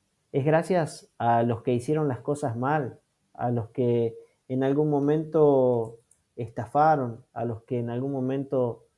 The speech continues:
eh, que quisieron vender cosas de una manera que no corresponde.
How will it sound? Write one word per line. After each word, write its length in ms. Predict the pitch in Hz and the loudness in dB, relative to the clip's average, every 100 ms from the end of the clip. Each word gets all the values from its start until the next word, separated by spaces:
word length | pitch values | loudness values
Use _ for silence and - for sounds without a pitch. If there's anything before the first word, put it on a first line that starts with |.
| _ _ _ | _ _ _
eh, 680 | 117 117 113 110 110 110 - | -4 0 0 -2 -6 -10 -14
que 220 | - 120 | -6 -6
quisieron 460 | - 120 135 151 139 | -4 -6 0 0 0
vender 420 | 117 117 139 135 | 0 0 -2 -2
cosas 500 | - 143 143 135 110 | 0 -2 0 -4 -4
de 80 | 123 | -6
una 120 | 120 | -6
manera 360 | 117 123 135 127 | -6 -4 -4 -4
que 80 | 117 | -6
no 160 | 123 | -8
corresponde. 800 | 123 117 104 - 135 127 107 107 | -8 -12 -12 -4 -2 -2 -6 -12